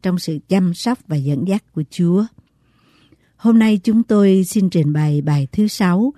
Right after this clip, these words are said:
trong đề tài Những lời dối gạt phái nữ tin, dựa vào quyển sách của tác giả Nancy Lee DeMoss. Bà Nancy DeMoss nói về những lời dối trá nguy hiểm mà phụ nữ chúng ta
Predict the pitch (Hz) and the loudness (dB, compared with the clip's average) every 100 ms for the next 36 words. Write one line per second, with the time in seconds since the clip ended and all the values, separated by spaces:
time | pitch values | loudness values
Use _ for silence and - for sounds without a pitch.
0 | _ _ _ - 214 214 170 151 160 151 | _ _ _ -2 2 4 4 2 0 0
1 | 143 131 _ _ _ _ - 170 180 240 | -2 -4 _ _ _ _ -2 4 6 6
2 | 208 165 151 143 156 196 262 180 160 131 | 4 4 2 2 4 6 4 2 -2 -2
3 | _ - 196 233 208 156 180 - 190 175 | _ -8 -2 0 2 0 -2 2 2 2
4 | 151 _ _ _ _ _ - 180 180 185 | 0 _ _ _ _ _ 2 4 4 2
5 | 170 170 185 294 330 - 160 220 254 - | 0 -2 -2 -4 -6 -6 -4 -2 -4 -2
6 | 160 147 160 208 - 214 208 196 233 202 | 0 0 -2 -2 2 4 4 2 0 2
7 | 190 190 180 165 165 160 170 - - _ | 4 4 4 2 2 2 0 -4 -14 _
8 | _ _ _ _ _ _ _ _ _ 185 | _ _ _ _ _ _ _ _ _ 0
9 | 175 208 254 254 262 233 226 214 220 226 | 4 6 6 6 4 4 6 4 4 0
10 | - - 196 214 254 302 202 175 160 151 | -4 -8 0 2 4 2 4 4 4 2
11 | 156 180 190 156 143 151 208 254 214 208 | 2 2 2 2 2 2 2 2 -2 -2
12 | 254 247 233 208 185 151 190 - _ _ | 0 4 6 6 2 2 0 -4 _ _
13 | _ _ 170 170 160 147 - 160 143 151 | _ _ 0 2 2 0 0 2 2 0
14 | 180 220 214 190 170 | 0 0 0 0 -2